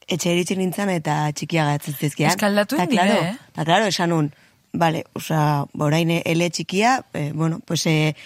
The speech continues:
Speaker 1: gero kejatuko dira trastornoak daudela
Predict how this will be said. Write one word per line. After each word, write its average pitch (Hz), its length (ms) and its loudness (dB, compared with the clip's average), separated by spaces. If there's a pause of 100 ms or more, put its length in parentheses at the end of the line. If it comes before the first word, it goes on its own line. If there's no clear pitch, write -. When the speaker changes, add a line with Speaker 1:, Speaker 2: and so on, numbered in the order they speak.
(160)
Speaker 1:
gero 175 440 0 (180)
kejatuko 180 460 -4
dira 180 440 -2
trastornoak 165 500 -2
daudela 139 680 0